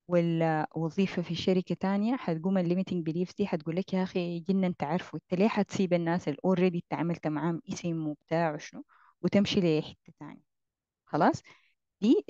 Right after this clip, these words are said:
في حد ذاتها limiting belief، هي دي يعني قناعة عايزة، عايزة تقيدك وتحدد، يعني ت-،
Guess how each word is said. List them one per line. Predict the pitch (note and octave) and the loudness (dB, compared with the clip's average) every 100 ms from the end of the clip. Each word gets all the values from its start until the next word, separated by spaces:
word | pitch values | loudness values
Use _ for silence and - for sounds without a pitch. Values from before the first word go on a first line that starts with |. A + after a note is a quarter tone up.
| - | -6
في | - | -4
حد | D#3 E3+ | 2 2
ذاتها | C#3+ E3+ A#3 C4+ | 2 0 2 0
limiting | G3 F3 D#3+ D3+ D#3 | 2 0 -2 -6 -10
belief، | D3+ D3 - F#3 | -12 -16 -18 -14
هي | F3+ F3 | -12 -12
دي | F3 G3+ - _ | -12 -14 -16 _
يعني | E3 D3+ D#3+ E3+ | -16 -16 -16 -16
قناعة | D#3+ E3 F#3+ F#3+ A#3+ D#4 - | -6 -2 -2 -2 -4 -6 -12
عايزة، | E3 E3 C#3+ F#3+ A3+ | -14 -12 0 0 0
عايزة | F3 F#3+ F3+ - _ | 0 2 2 0 _
تقيدك | - - G#3+ G3+ D3 D3 - | 0 6 8 6 2 -2 -4
وتحدد، | E3 - G3 E3 F3+ - _ - | -8 -2 -2 0 -2 -2 _ -8
يعني | D#3 D3+ | -4 -2
ت-، | D#3 | -2